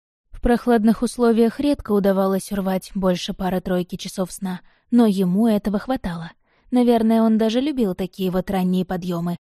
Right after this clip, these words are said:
и ту особую тишину зарождающегося утра, когда не слышно ни разговоров, ни звона оружия, ни ржания коней, а все вокруг погружено в сонную дремоту. Штефану нравилось наблюдать, как медленно, словно нехотя,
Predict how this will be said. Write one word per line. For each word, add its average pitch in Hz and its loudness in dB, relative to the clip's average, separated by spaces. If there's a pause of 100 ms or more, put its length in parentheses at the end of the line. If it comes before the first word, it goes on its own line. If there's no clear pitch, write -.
и 220 2
ту 202 -4
особую 180 -4
тишину 190 -4
зарождающегося 185 -4
утра, 180 -8 (340)
когда 202 2
не 202 4
слышно 208 -4
ни 190 2
разговоров, 180 -4
ни 208 2
звона 175 -2
оружия, 180 -4 (220)
ни 220 4
ржания 214 2
коней, 175 -6 (420)
а 208 -2
все 196 -8
вокруг 214 -4
погружено 190 -2
в - -10
сонную 185 -2
дремоту. 214 -4 (680)
Штефану 254 0
нравилось 202 0
наблюдать, 196 -4 (240)
как 214 -4
медленно, 208 0
словно 190 -6
нехотя, 196 -4